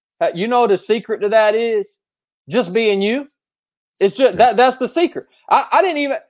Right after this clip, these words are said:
Speaker 1: uh, uh, a year ago, I did not know what Instagram was. A year ago, I did not know how to give a speech. Somebody walked up to me and said, "Man, you gotta start an Instagram." I said, "What in the world is that?"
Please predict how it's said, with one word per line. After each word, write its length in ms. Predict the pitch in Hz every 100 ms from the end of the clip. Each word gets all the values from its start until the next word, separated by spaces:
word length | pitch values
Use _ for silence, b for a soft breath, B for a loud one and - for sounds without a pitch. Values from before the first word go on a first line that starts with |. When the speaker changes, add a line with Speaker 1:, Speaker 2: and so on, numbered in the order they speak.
| _ -
Speaker 1:
uh, 140 | 220 220
uh, 180 | 214 214 208 _ _ _ -
a 120 | 202
year 360 | 196 262 339 285
ago, 340 | 220 233 233
I 140 | 226 269
did 160 | 262
not 320 | 240 262 254
know 220 | 214 254 240
what 240 | 220 226
Instagram 640 | 226 233 - 175 208 196
was. 400 | 185 185 120 - _ _ _ _ _ _ _ -
A 80 | 190
year 280 | 220 311 302
ago, 240 | 247 269
I 140 | 254 262
did 160 | 226
not 280 | 202 254 233
know 180 | 240 226
how 200 | 240 220
to 80 | 190
give 260 | 190 220
a 80 | 185
speech. 560 | - 233 208 139 - _ _ _ _ _ _
Somebody 540 | - 320 302 302 285
walked 340 | 262 285 277
up 120 | 269 233
to 80 |
me 200 | 247 262
and 80 | 247
said, 360 | 233 247 196 147 _ _ _ _ _ _ _ _ -
"Man, 260 | 185 294
you 120 | 254 294
gotta 260 | 294 233
start 300 | 202 247 226
an 80 | 196
Instagram." 540 | 254 294 240 180 208 233
I 20 |
said, 260 | 240 185
"What 220 | 165 - 240
in 140 | 240
the 80 | 214
world 360 | 226 269 269
is 120 | 262 262
that?" 300 | 339 302